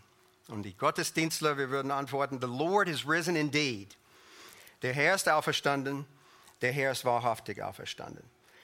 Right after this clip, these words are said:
So begrüßten auch schon die ersten Christen den Ostermorgen.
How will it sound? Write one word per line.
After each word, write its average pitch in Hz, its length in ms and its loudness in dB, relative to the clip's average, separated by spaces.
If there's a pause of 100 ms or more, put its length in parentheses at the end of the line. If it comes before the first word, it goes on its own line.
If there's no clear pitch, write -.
(200)
So 151 160 2
begrüßten 147 440 0
auch 135 200 4
schon 143 200 2
die 139 140 -4
ersten 123 320 -2
Christen 104 540 -2 (280)
den 107 140 -2
Ostermorgen. 107 760 -10